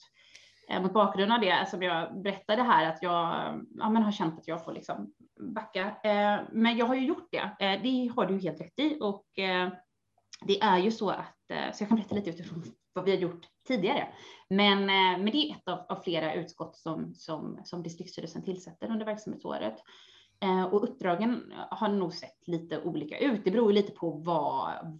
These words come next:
vad vi bestämmer gemensamt i verksamhetsplanen, alltså vilka uppdrag som, som distriktsstyrelsen får att verkställa under året.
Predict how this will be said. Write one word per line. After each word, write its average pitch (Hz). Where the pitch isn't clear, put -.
vad 139
vi 160
bestämmer 151
gemensamt 151
i 165
verksamhetsplanen, 160
alltså 180
vilka 160
uppdrag -
som, -
som 175
distriktsstyrelsen 156
får 147
att -
verkställa 165
under 269
året. 170